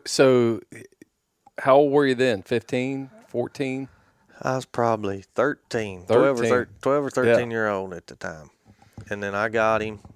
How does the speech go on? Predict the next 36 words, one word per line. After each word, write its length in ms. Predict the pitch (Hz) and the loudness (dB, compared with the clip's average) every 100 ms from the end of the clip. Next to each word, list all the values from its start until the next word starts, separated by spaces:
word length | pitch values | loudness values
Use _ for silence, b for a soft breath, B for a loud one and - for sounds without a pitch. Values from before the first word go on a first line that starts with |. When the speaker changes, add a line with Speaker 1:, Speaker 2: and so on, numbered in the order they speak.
| _ - | _ -8
Speaker 2:
and 140 | 101 | -6
then 160 | 98 98 | -4 -2
I, 120 | 87 | -4
I, 160 | - 95 | -4 -6
plus 320 | - 120 117 | -2 -2 0
I 140 | 107 117 | 0 0
had 160 | 120 | -2
him, 380 | 117 117 110 110 | -4 -6 -4 -4
and 80 | 101 | -6
then 120 | 101 | -2
I 120 | 101 | -2
was 80 | 104 | -2
still 240 | - 110 104 | -4 -6 -4
hunting, 460 | 107 71 104 101 - - | -6 -8 -12 -14 -18 -12
you 100 | 107 | -6
know, 300 | 101 98 95 _ _ - | -2 -4 -6 _ _ -4
other 240 | 110 101 | -4 -2
dogs 380 | 92 92 95 98 | -2 -2 -2 -8
at 100 | - | -12
the 80 | - | -6
time 300 | 98 95 95 | -6 -4 -4
too. 180 | 104 | -4
Speaker 1:
Mm-hmm. 80 | 104 | -4
Speaker 2:
But 120 | 110 | -6
now 180 | 92 95 | -4 -4
he 400 | 104 117 113 113 | -4 -6 -6 -4
ended 200 | 110 101 | -4 -2
up 100 | 101 | -2
making 260 | 98 101 90 | -2 -4 -6
a 40 | 87 | -6
pretty 240 | 101 92 | -6 -6
nice 240 | 90 87 | -6 -8
dog. 400 | - 82 76 64 b b - | -4 -4 -4 -8 b b -6
Speaker 1:
Yeah. 220 | 98 82 b b b b - | -4 -4 b b b b -10
Speaker 2:
And, 400 | 104 98 95 92 | -6 -4 -4 -6
um, 400 | 90 87 87 | -6 -8 -12